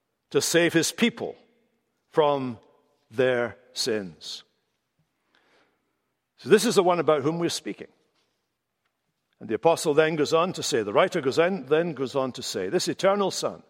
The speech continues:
took our nature and took the nature of a Jew in order that he might be qualified to act as our mediator.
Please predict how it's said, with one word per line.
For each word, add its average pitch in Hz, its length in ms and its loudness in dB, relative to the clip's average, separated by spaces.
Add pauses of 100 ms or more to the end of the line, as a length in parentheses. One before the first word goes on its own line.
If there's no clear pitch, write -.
(720)
took 220 240 0
our 196 220 4
nature 190 600 0 (460)
and 151 180 0
took 185 180 6
the 170 100 2
nature 196 360 4
of 156 100 2
a 160 40 0
Jew 165 480 0 (1300)
in 185 180 4
order 196 420 6
that 160 180 2
he 151 120 0
might 170 260 0
be 147 80 -2
qualified 117 1000 0 (380)
to - 180 -8
act 151 600 -4 (840)
as 120 180 -6
our 117 160 0
mediator. 113 680 -4